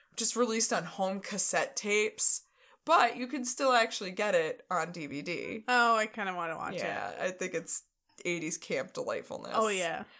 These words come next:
Speaker 1: And of course, RuPaul does the soundtrack for it.
Speaker 2: Mm-hmm.
Speaker 1: So, more, more exposure, more chances for him to get his music out. Is recorded in three days over Memorial Day weekend.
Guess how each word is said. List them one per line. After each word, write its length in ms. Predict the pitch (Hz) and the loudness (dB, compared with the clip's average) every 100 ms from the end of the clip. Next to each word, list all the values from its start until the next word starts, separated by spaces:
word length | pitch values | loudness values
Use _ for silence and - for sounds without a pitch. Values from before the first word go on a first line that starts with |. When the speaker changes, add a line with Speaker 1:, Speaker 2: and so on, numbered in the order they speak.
| - | -10
Speaker 1:
And 120 | 220 226 | -2 -2
of 140 | 220 | -2
course, 760 | - 214 202 196 196 - - _ _ _ | -6 0 2 4 4 4 2 _ _ _
RuPaul 360 | 175 180 202 180 | -6 -4 0 0
does 180 | 196 226 | 0 0
the 60 | |
soundtrack 720 | 247 277 311 311 294 185 120 - | 0 2 4 2 2 0 -2 -6
for 240 | - - | -8 -6
it. 220 | - - _ _ - | -6 -8 _ _ -6
Speaker 2:
Mm-hmm. 560 | 262 214 240 202 185 262 - | -4 -2 -4 -6 -8 -10 -6
Speaker 1:
So, 600 | - 190 160 147 151 185 | 0 2 2 2 -2 -6
more, 580 | 180 175 180 185 185 - | 0 4 4 4 0 -6
more 320 | 202 196 226 | -4 0 2
exposure, 580 | 233 - 254 233 247 240 | 2 2 2 2 2 0
more 160 | 233 202 | -2 -2
chances 440 | 196 214 202 208 | -4 -6 -4 -4
for 520 | - 208 208 202 202 - - _ | -4 -4 -2 -2 -4 -8 -20 _
him 200 | - 208 | -10 -8
to 60 | 208 | -4
get 120 | 202 | -2
his 120 | 202 208 | -2 -2
music 320 | 180 190 185 | -4 -2 2
out. 180 | 175 196 | 2 2
Is 140 | 202 | -2
recorded 380 | 202 - 214 202 | -4 -4 -2 -2
in 100 | 180 | -6
three 380 | 180 202 214 269 | -8 -6 -2 2
days 280 | 226 185 190 | 2 2 2
over 280 | 170 180 | 0 0
Memorial 420 | 190 185 175 165 175 | -2 0 0 2 2
Day 180 | 185 220 | 0 -4
weekend. 520 | 175 156 151 165 | -4 -4 -4 -4